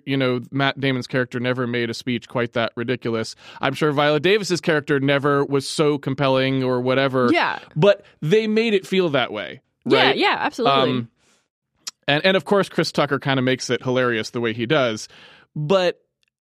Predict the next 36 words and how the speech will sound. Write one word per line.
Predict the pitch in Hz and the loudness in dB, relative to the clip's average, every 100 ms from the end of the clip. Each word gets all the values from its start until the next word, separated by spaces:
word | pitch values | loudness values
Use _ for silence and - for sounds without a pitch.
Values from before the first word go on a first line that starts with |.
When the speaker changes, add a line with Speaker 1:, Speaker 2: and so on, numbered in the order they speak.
| _ - - - | _ -20 -20 -2
Speaker 2:
Well, | 285 | 2
Speaker 1:
the | 294 | 2
Speaker 2:
and | 277 | 2
Ben | 302 | 2
Affleck's | 392 320 285 247 | 2 0 0 -2
character | - 202 208 190 | -2 -2 -2 -2
is | 180 - - | -4 -6 -2
also | 214 240 220 | -2 0 -2
hilarious | 190 202 165 170 151 | 0 0 0 0 0
Speaker 1:
He | 196 | 0
Speaker 2:
in | 202 | 2
Speaker 1:
does | 226 | 2
Speaker 2:
this | 202 | 2
Speaker 1:
a | |
Speaker 2:
movie. | 180 185 | 2 2
Speaker 1:
good | 151 | 2
job, | 160 123 | 2 2
Speaker 2:
Yeah. | 185 | 2
Speaker 1:
right? | 117 123 - _ 139 | 2 0 -4 _ -6
But | 185 196 | -4 -2
the | 170 | -4
problem | - 233 262 220 190 | 0 0 2 0 0
for | 165 | 0
me | 165 190 160 139 | 0 2 2 2
with | 135 - | -2 -2
this | 147 - | -2 0
movie | 147 139 135 135 | 0 2 0 0
is | 151 147 135 - - _ _ _ _ _ _ _ _ - | 0 0 0 -6 -14 _ _ _ _ _ _ _ _ -4
it's | 190 - | -2 -2
just | - 190 202 - _ | -4 0 0 -4 _
too | - 180 175 | -4 0 0
much | 139 120 185 - | 2 0 -2 -4
almost. | - 151 196 214 214 - 160 | -2 0 2 0 -2 -6 -2
Like, | 165 165 | 0 0
it's | 170 160 - - | -2 -4 -8 -8
there, | 147 185 | -2 -2